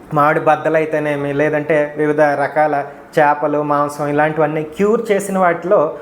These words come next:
కొంత సాల్ట్ ఎక్కువ ఉండి అది మన ఆహారంలోకి వెళ్ళే అవకాశం ఉంటుంది. అవి అవాయిడ్ చేయాలి.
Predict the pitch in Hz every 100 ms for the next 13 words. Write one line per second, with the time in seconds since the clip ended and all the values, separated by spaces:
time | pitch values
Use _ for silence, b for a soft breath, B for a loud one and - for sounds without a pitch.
0 | - 143 143 139 143 156 170 147 165 160
1 | 147 151 - B - 139 139 143 147 139
2 | 131 127 - - 160 147 151 156 156 151
3 | 143 135 131 127 139 127 139 123 120 143
4 | 165 - 147 156 135 139 139 135 120